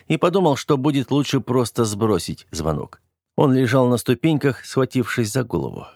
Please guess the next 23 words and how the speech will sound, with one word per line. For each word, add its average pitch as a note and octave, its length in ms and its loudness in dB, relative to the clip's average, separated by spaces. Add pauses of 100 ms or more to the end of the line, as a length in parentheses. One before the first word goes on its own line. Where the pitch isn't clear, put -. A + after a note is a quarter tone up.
(140)
Простонал G#2 580 2
что-то G2+ 320 0
бессвязное. F#2 760 2 (180)
Я C#3 260 4
бросил A#2 400 2
телефон, B2+ 520 2
поднялся A#2+ 580 2
выше C#3+ 340 2
и - 140 -2
ещё C3+ 500 2
раз B2+ 240 2
ударил A2 460 2
его F#2+ 300 0
по - 120 -2
голове. F2 520 -2 (400)
Он A#2+ 160 4
продолжал G2 580 0
стонать, B2 480 2
но G2 140 2
уже F#2+ 180 0
не G#2 160 0
так G#2+ 260 2
громко. F#2+ 540 2